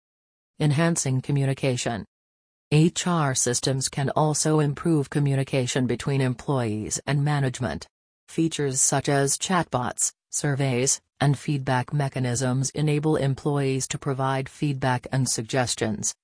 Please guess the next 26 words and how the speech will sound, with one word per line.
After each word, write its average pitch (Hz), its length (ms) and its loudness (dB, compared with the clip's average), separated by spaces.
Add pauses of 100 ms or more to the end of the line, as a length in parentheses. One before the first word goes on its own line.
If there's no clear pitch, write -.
which 170 240 0
can 156 160 2
be 151 80 2
used 147 400 2
to 151 140 0
improve 139 480 0
the 143 100 0
work 160 300 -2
environment. 120 760 0 (400)
This 165 280 2
creates 160 480 2
a 160 40 2
sense 151 400 2
of 127 120 0
involvement 123 640 0
and 135 180 0
belongingness, 131 920 0 (160)
which - 240 -4
can 147 180 -2
contribute 165 640 -2
to 156 140 0
employee 143 560 0
engagement. 123 640 -4 (720)
Facilitating 143 840 0
skill 165 320 4
development. 143 640 0